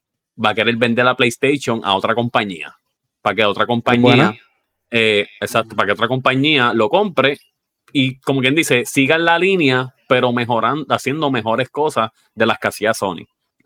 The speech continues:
Speaker 1: A lo mejor puede ser que Sony tenga un montón de cosas y eso, pero, ¿sabes? Eso no importa, porque tú tienes que, si tú te va-, si tú vas a esperar que la competencia se te adelante,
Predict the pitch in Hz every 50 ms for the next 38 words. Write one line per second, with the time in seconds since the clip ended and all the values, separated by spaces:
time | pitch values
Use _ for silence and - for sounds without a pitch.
0 | _ _ - 127 143 156 165 156 151 156 147 - 175 175 180 180 - 175 156 151
1 | - 175 147 - 135 139 147 139 _ _ _ _ _ _ _ _ _ _ _ -
2 | 127 127 135 139 139 135 - _ - 143 131 127 135 135 131 - 131 127 131 131
3 | 123 123 113 107 113 123 127 123 123 - - 120 120 120 120 120 _ - - -
4 | _ _ - - _ _ - 127 113 117 123 120 - - 107 95 98 104 101 101
5 | 95 - - 113 104 98 95 - - 101 - - 131 135 135 131 - 127 127 123
6 | 113 - 90 90 90 - 107 101 98 - 110 104 101 - - 107 - 113 113 120
7 | - - - 135 127 123 - - 127 110 107 117 - 131 131 135 135 - 147 123
8 | 139 143 147 151 165 - - 170 160 170 165 - 151 139 131 127 117 123 123 123
9 | 117 123 120 117 117 120 - 143 135 - 156 143 147 139 143 143 143 139 139 139
10 | 139 135 131 98 101